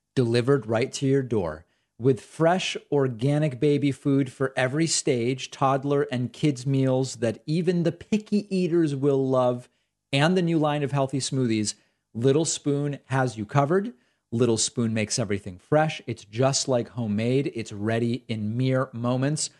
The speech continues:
All of the recipes are delicious. They're nutritionally balanced and free of junk. Little Spoon's baby food is one hundred percent organic and cold pressed for every eating stage for toddlers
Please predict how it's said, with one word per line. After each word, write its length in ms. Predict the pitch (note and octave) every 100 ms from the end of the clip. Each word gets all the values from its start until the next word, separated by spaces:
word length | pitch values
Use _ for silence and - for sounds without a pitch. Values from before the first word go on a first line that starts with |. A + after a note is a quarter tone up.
| _ _ _
All 260 | B2+ C#3 D#3+
of 80 | C#3
the 100 | B2+
recipes 640 | C3 B2+ C#3 C3+ B2+ B2
are 220 | - A#2
delicious. 640 | A2 A2+ C#3 D3+ D#3 D3+ -
They're 180 | A#2
nutritionally 920 | A2+ A2+ - C#3+ C3 D3+ B2+ A#2+ A2 F2+
balanced 600 | A#2 B2 C3 C3+ C3+ -
and 180 | A2+
free 400 | G#2+ - A#2+ A#2+ -
of 220 | F#2 F#2
junk. 520 | F#2 B2+ C#3 F#3 - _ _ _ -
Little 320 | C3 E3 E3+
Spoon's 520 | - - D3 C#3+ C3
baby 360 | G#2 B2+ B2+ B2+
food 440 | - C3 A#2+ B2
is 220 | A#2+ A2+
one 240 | A2+ A2+ A2
hundred 460 | A2 C#3+ G3 A#3
percent 340 | D#3 C3 C#3 A#2+
organic 500 | A2 G#2 A2+ A2+ G#2+
and 280 | A#2 G#2 -
cold 540 | - D#3+ F#3+ G#3 -
pressed 480 | _ C#3 C3+ - - _ _ -
for 240 | D3+ -
every 460 | D3+ E3+ G#3 A#3+ -
eating 320 | G3+ G#3+ E3
stage 560 | B2 - G2 F#2+ C3 - _ _ _
for 160 | C#3+
toddlers 720 | B2 - D#3+ E3 F3 F#3+ G3